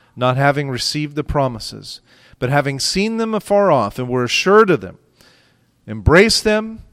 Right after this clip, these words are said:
confessed that they were strangers and pilgrims on the earth. For those who say such things declare plainly that they seek a homeland. And truly, if they had called to mind that country from which they had come out,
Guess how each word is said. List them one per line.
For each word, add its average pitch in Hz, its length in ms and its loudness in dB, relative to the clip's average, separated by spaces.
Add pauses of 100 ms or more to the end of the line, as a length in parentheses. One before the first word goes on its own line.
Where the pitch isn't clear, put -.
(120)
confessed 196 520 4
that 180 100 -2
they 180 140 2
were 143 100 2
strangers 196 680 -2
and 131 140 -6
pilgrims 185 480 2
on 151 160 0
the 151 140 0
earth. 208 320 0 (280)
For 147 140 0
those 202 320 6
who 208 80 -6
say 214 300 0
such - 300 -2
things 202 340 -4
declare 151 380 -2
plainly 208 520 -4
that 135 220 -6
they 110 140 -8
seek 202 340 -8
a 196 80 -2
homeland. 120 600 -6 (680)
And 110 160 -10
truly, 135 560 -4 (180)
if 113 140 -14
they 151 160 0
had 170 100 -2
called 175 320 0
to 185 100 -6
mind 165 280 -2
that 165 180 -8
country 120 400 -8
from 117 160 -12
which - 220 -6
they 127 100 -4
had 120 140 -8
come 127 180 -8
out, 127 320 -4